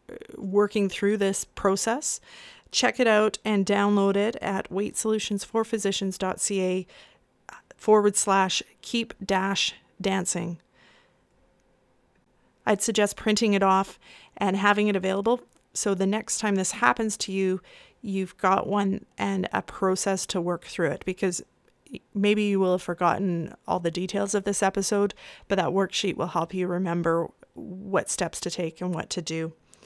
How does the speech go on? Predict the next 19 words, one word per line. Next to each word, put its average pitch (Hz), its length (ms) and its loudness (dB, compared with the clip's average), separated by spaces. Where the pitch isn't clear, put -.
So - 180 8
to 202 80 6
summarize, 233 800 4
step - 340 0
number 220 220 4
one 208 400 2
is 208 220 0
approach - 560 -2
this - 260 -4
with - 160 -8
compassion. 185 720 -4
Step - 360 0
number 196 180 0
two 208 300 0
is 185 160 2
get - 260 -4
back 180 260 -2
on 202 140 0
track 180 380 0